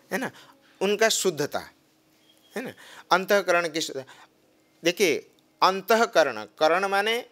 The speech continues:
इंद्रियां, है ना, अंत-, अंतःकरण कौन है? मन ही, मन अंतर इंद्रिय है। तो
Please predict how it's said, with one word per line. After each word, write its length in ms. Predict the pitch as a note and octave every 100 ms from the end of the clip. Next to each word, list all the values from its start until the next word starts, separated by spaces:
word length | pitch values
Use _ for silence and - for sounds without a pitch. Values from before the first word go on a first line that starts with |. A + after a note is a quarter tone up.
| -
इंद्रियां, 400 | F3 E3 C3+ F#2 D2+ - _ _ _ _ _ _ _ _ - _ _ F3
है 60 |
ना, 140 | C4 - - - -
अंत-, 460 | F3 G3 G3+ F3 C#3+ _
अंतःकरण 560 | D#3 F3 G3+ G3+ G3+ G#3
कौन 240 | G#3 B3
है? 360 | A3 B2 D2+ - _ _ _ _ _ _ _ _ _ _ B2+ - _ _ C#3
मन 220 | F3 G#3
ही, 300 | A3 A#3 D#4 _ _ -
मन 160 | C#3+ E3+
अंतर 420 | F3 D#3+ E3+ G3
इंद्रिय 340 | G3+ G3+ G#3
है। 260 | G#3 G#3+ - _ _ _ _ - - -
तो 380 | G#3 G#3+ G#3